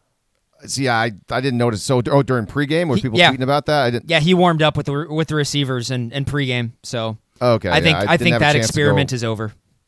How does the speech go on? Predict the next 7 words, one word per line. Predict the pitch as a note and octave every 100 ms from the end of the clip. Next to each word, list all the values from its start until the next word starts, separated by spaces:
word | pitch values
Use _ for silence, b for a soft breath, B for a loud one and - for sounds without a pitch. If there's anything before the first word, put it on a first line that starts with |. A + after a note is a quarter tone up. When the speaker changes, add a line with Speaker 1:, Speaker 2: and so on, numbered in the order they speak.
| _ A2 _ _ _ _ _ _ _ _
Speaker 1:
Hmm. | F#3 G2+ - _ _ _ _ _ _ -
Interesting. | A#2+ F#2 D2+ C2 _ _ b b b b b b b b b b _ C3
Okay, | B2+
yeah, | A#2+ A2+
I | A2+
didn't, | A2 B2 G#2+
uh, | B2 A2+ G#2+